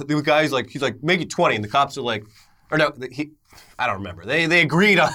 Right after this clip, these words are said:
<laughs> they fucking negotiated for that fifteen thousand likes thing, and then it got the fifteen thousand likes, and the cops are like, "Oh my God, this fugitive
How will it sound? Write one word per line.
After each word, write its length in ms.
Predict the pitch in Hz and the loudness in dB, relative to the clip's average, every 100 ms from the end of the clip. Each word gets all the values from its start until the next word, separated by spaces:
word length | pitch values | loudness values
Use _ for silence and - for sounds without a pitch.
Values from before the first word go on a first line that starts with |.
| - | -6
<laughs> 140 | - | -10
they 60 | - | -6
fucking 360 | 185 208 - 196 | 0 0 2 -2
negotiated 520 | 147 165 160 131 120 | 0 0 0 -2 -2
for 60 | |
that 120 | 120 120 | -4 -4
fifteen 440 | 147 143 165 151 | -6 -2 -2 0
thousand 500 | 135 131 127 117 107 - - | 0 -2 -4 -8 -12 -20 -12
likes 400 | 120 127 143 - | -2 0 0 -4
thing, 360 | - 143 147 143 _ _ _ - | -2 -2 -2 -8 _ _ _ -6
and 200 | 139 143 | -2 0
then 220 | 139 135 135 | 0 0 -2
it 200 | 139 135 | -4 0
got 180 | 139 | 0
the 80 | 143 | 0
fifteen 340 | 135 139 135 131 | -4 -2 -2 0
thousand 300 | 127 120 113 | 0 0 -2
likes, 260 | 135 - | -4 -4
and 80 | 113 | -4
the 60 | 107 | -2
cops 260 | 135 127 | -2 -2
are 60 | 127 | -2
like, 240 | 120 110 - _ _ _ - _ - - | -2 -4 -14 _ _ _ -20 _ -20 -6
"Oh 160 | 220 226 | -2 0
my 180 | 226 214 | 2 2
God, 360 | 262 - - _ _ _ - | 0 -2 -4 _ _ _ 0
this 240 | 208 - | 0 2
fugitive 560 | 311 339 160 131 175 | 4 4 4 0 0